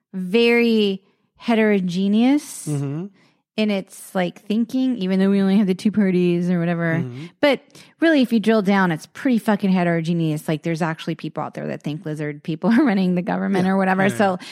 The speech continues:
Speaker 1: like, if you get into the minutia, if you get granul-,
Speaker 2: Minutia.
Speaker 1: if you get granular about it,
Speaker 2: Mm-hmm.
Speaker 1: it's fucking crazy. And I just think, like,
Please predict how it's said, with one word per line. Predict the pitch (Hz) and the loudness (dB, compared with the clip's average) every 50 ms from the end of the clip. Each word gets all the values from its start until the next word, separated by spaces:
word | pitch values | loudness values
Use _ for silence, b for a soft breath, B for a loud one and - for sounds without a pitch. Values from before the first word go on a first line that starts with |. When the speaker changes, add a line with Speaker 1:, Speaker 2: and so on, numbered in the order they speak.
| B 226 B | B -8 B
Speaker 1:
like, | 226 247 214 | -2 0 0
if | 254 254 196 | 0 0 0
you | 240 240 240 240 226 | 0 0 0 0 0
get | 190 254 247 | 0 2 2
into | 240 247 240 233 220 - - 226 | 2 2 2 2 2 2 2 2
the | 208 202 190 | 2 2 2
minutia, | 185 185 180 180 175 180 185 190 202 190 - - - 254 240 247 240 - _ _ _ _ _ _ _ _ _ _ _ _ _ _ _ _ _ | 2 2 2 2 2 2 2 0 0 -2 -4 -4 -2 0 0 0 -2 -4 _ _ _ _ _ _ _ _ _ _ _ _ _ _ _ _ _
if | - - | -8 -2
you | 214 214 | -2 -2
get | 180 180 | 0 0
granul-, | 196 202 196 202 214 226 220 220 | 0 2 4 4 4 4 4 2
Speaker 2:
Minutia. | 190 156 - - 240 220 - B B B B B B - | 2 0 -2 -6 -6 -6 -6 B B B B B B -8
Speaker 1:
if | - | -2
you | 208 | 0
get | 247 240 220 180 | 0 0 0 0
granular | 185 196 208 202 214 220 240 247 262 269 277 269 | 0 0 2 2 2 2 2 2 2 2 2 2
about | 269 254 269 269 285 294 | 2 2 2 2 2 2
it, | 302 302 269 - _ - | 2 0 0 -2 _ -14
Speaker 2:
Mm-hmm. | 147 139 139 131 127 160 b b b b b b b | -14 -14 -14 -18 -20 -20 b b b b b b b
Speaker 1:
it's | 214 214 190 - - | 0 0 0 0 -4
fucking | - 208 202 202 196 208 196 190 185 180 180 170 165 - - _ _ _ _ _ _ _ _ _ _ _ _ _ _ _ - | -2 0 0 0 0 0 0 0 0 0 0 -2 -4 -6 -10 _ _ _ _ _ _ _ _ _ _ _ _ _ _ _ -14
crazy. | - - 185 165 143 - - _ - _ _ _ B B B B B B B B B - | -6 -4 -4 -4 -4 -8 -14 _ -20 _ _ _ B B B B B B B B B 0
And | 240 254 262 | 2 4 4
I | 262 269 | 4 4
just | 240 302 311 302 302 - | 4 2 2 0 0 -4
think, | - 330 320 302 294 277 269 - | -2 0 2 2 2 0 -2 -2
like, | 269 262 233 220 202 185 - - - - | 0 0 2 2 0 -2 -4 -8 -18 -20